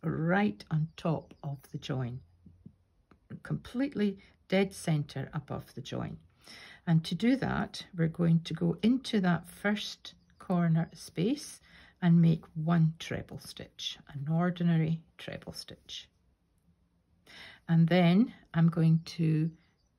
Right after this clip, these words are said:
make a decreasing treble stitch.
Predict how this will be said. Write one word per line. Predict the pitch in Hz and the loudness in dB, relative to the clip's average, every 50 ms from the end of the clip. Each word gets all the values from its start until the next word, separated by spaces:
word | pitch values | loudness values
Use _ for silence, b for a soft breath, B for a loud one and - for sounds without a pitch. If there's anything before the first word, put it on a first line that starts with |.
| - | 0
make | - 165 160 160 160 - - - _ _ - | 2 4 4 4 2 -2 -6 -20 _ _ -4
a | - 165 156 147 147 143 143 143 139 - - _ _ _ _ _ _ _ _ - 165 | 0 0 0 2 0 -2 -2 -4 -6 -8 -10 _ _ _ _ _ _ _ _ -6 -6
decreasing | 160 - 185 - - - 330 302 - - - 156 147 135 - _ _ _ _ _ _ _ - | -4 -4 -6 -6 -4 -2 -2 -2 0 0 0 0 0 -2 -6 _ _ _ _ _ _ _ -14
treble | - - - - - - - - | -8 -6 -6 -6 -6 -8 -10 -10
stitch. | - - - - - - - - - - - - | -12 -12 -12 -12 -12 -12 -12 -14 -14 -14 -14 -14